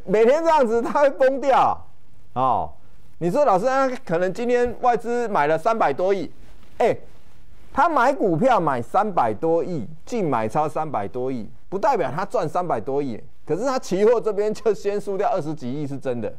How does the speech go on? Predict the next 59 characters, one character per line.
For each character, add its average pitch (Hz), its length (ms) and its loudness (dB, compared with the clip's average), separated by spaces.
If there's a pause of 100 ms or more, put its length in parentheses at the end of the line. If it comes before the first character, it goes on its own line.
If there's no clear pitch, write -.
(440)
哦， 85 240 -8
所 147 120 -6
以 202 40 0
我 196 120 0
特 190 160 -4
别 180 140 -2
跟 160 100 -4
你 151 120 -4
写 123 180 -4
说， 135 200 -2
外 156 200 -2
资 143 240 -8
是 147 140 -8
惨 95 280 -6
亏 120 220 -2
啦 107 100 0
哦。 90 300 -4 (640)
所 208 160 0
以 190 340 0
有 139 140 -4
时 160 80 -2
候 226 100 0
你 135 380 -4
事 226 240 -6
情 139 160 -4
要 175 160 -2
看 151 420 -4 (680)
多 180 160 0
方 180 200 0
面 180 200 -2
去 170 120 -4
看 156 300 -2
啦， 107 160 -2
哦， 104 160 0
不 156 220 -6
是 202 160 -6
说 202 180 -4
什 170 100 -2
么， 131 80 -4
什 120 120 -6
么 120 80 -4
老 110 180 -4
师 123 80 -6
他 165 100 -6
怎 131 140 -8
么 107 80 -6
样 143 140 -6
怎 107 100 -8
么 110 80 -4
样。 123 180 -4 (400)
今 202 120 -2
天 220 80 -2
涨 170 120 0
三 180 160 -2
百 165 120 0
五 127 120 -2
十 120 120 -4
点 123 180 -4
是 123 640 -4